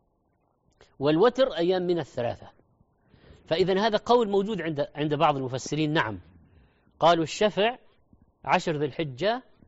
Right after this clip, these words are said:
والوتر أيام التش-، أيام من الثلاثة اللي هي التشريق".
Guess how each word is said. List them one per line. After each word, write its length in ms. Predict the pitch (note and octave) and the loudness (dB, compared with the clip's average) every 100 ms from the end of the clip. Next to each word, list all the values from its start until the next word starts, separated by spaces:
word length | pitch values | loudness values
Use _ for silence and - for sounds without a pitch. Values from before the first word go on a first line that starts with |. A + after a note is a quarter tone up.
| _ C#3+ | _ -4
والوتر 640 | D#3 D#3+ G#3 - B3 - - _ _ _ _ _ _ _ _ _ _ _ _ _ _ _ _ _ _ _ _ _ _ _ _ _ - | -2 2 0 2 0 0 -12 _ _ _ _ _ _ _ _ _ _ _ _ _ _ _ _ _ _ _ _ _ _ _ _ _ -2
أيام 400 | D#3 E3+ G#3 B3 | 2 4 2 0
التش-، 400 | G#3+ - D3 - D#3 F3 - | -6 -6 -8 -6 -4 -4 -2
أيام 320 | E3+ F3+ G#3 | 0 2 2
من 180 | F#3 A3+ | 0 -2
الثلاثة 560 | A#3+ - D3 A#2+ G#2+ G2+ - - | -4 -4 -2 -2 -4 -12 -16 -6
اللي 160 | C#3+ D#3+ | 0 0
هي 40 | |
التشريق". 520 | - C#3 A#2+ G#2+ - | 0 -6 -4 -8 -10